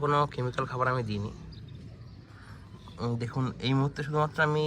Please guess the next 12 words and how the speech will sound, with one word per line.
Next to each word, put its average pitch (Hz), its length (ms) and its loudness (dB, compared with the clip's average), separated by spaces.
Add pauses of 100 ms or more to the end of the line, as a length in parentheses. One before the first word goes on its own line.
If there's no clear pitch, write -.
(140)
সপ্তাহে, 139 460 2
আহ, 110 920 0 (100)
দুবার 139 300 6
আমি 143 140 2
শুধুমাত্র 143 320 0 (140)
শুধু 135 220 -4
পাতলা 123 280 -2
করে 131 180 0
খোল 117 200 0
জল, 110 180 0
যেটা 107 160 -4
আমি 113 120 -2